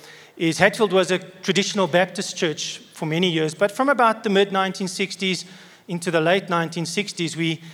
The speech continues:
started entering what was known as the charismatic movement.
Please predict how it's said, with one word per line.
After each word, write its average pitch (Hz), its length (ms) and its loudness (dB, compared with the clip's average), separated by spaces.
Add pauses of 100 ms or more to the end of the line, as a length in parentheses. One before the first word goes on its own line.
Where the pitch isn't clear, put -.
(120)
started 240 420 4
entering 214 460 0
what 170 160 -2
was 165 160 -2
known 185 480 2
as 170 380 0
the 175 80 -4
charismatic 165 720 -2 (200)
movement. 151 500 -4